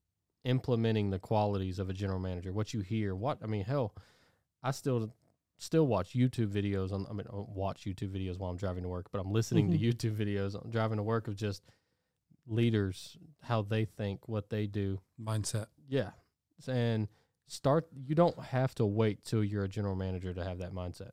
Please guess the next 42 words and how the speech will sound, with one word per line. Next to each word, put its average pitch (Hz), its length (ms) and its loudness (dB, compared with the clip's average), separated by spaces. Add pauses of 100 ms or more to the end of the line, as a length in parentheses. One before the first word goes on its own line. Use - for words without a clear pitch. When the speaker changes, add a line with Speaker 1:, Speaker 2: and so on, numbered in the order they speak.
(380)
Speaker 2:
Yeah. 104 160 4
Speaker 1:
And 95 340 -4 (460)
that 135 160 4
Speaker 2:
List 165 240 6
doers 151 360 6
and 127 100 4
list 135 200 2
makers, 127 500 0 (300)
right? 127 260 -2
Speaker 1:
Yeah. 113 220 4 (100)
Speaker 2:
And 131 80 4
there's 135 180 4
a 123 40 -2
big 131 180 0
difference. 127 500 0 (140)
And 123 300 0 (600)
you 139 240 4
can 127 260 6
be 156 300 4
a 131 100 -2
list 131 340 4
doer. 139 420 4 (140)
You 127 100 -4
gotta 170 220 4
be 151 120 4
a 120 40 2
good 120 200 0
list 117 240 0
doer, 117 220 0
I 110 80 0
think, 110 360 -2 (600)
in 135 120 4
order 113 260 4
to 107 80 2
know 113 400 0
how 127 180 -2
to 117 60 -2
be 107 140 -4
a 101 40 -4
good 104 260 -4 (340)
list 110 320 -8
maker. 110 420 -6